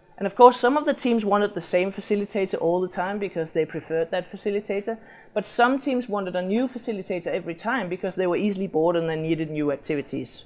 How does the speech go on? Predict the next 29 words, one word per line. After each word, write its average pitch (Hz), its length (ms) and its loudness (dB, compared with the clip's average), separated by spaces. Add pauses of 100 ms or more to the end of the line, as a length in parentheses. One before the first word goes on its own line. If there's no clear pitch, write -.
(100)
Or 165 140 0
perhaps 196 340 2
there 202 120 0
was 202 100 -2
somebody 190 340 -2
they 175 160 2
didn't 170 240 0
like, 160 320 4
but 160 140 -6
they 147 80 -4
didn't 147 200 -4
want 135 200 -6
to 151 80 -16
say 135 260 -2
it, 131 140 -4
and 139 120 -6
then 143 140 -6
it's 147 180 -10
easier 165 280 -8
just 156 200 -8
to 139 60 -16
say, 151 180 -8
"We 165 120 -4
want 175 200 -4
something, 170 440 -6
somebody 190 320 0
new 220 280 2
every 143 220 0
time." 131 320 -6